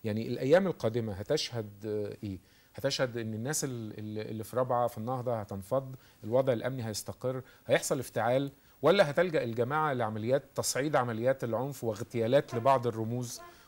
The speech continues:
وتفجيرات والقنابل اللي بنلاقيها في بعض الأماكن؟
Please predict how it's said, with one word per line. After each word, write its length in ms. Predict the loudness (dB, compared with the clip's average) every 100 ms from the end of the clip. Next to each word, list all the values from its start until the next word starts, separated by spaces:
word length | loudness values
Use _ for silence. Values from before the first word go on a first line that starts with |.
| -2
وتفجيرات 800 | 2 2 2 0 6 8 6 2
والقنابل 680 | -4 -4 -2 -2 0 0 0
اللي 120 | -2
بنلاقيها 480 | -2 -2 -2 0 0
في 80 |
بعض 220 | 2 2 0
الأماكن؟ 580 | -4 -4 -6 -6 -8